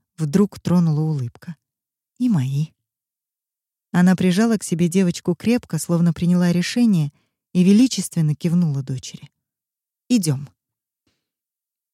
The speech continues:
И Марина пошла за ней к такси, медленно, то и дело кривясь от боли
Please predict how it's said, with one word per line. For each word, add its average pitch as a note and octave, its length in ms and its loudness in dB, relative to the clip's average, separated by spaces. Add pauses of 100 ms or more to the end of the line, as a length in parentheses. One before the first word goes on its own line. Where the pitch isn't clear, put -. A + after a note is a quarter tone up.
(320)
И F#3 80 4
Марина G#3 400 8
пошла F3+ 400 -2
за D#3 140 -2
ней C#3+ 220 0
к - 120 -16
такси, - 480 -8 (380)
медленно, F#3 680 2 (360)
то F#3+ 80 0
и G3+ 140 6
дело G#3+ 280 2
кривясь G3+ 520 0
от D#3 140 -2
боли C#3 380 -2